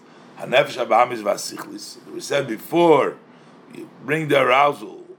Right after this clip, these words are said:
to overpower that also the nefesh habahamis should start wanting godliness. And the intellectual nefesh. Zeu bechinas leva odom hatachten el ha'odom. Chulu, that's bringing up the leva odom to the,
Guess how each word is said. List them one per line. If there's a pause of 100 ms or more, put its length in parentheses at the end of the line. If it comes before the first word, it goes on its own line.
(160)
to
overpower
that
also
the
nefesh
habahamis
should
start
wanting
godliness. (640)
And
the
intellectual
nefesh.
Zeu
bechinas (500)
leva
odom
hatachten (120)
el
ha'odom. (600)
Chulu, (140)
that's
bringing
up
the
leva
odom
to
the,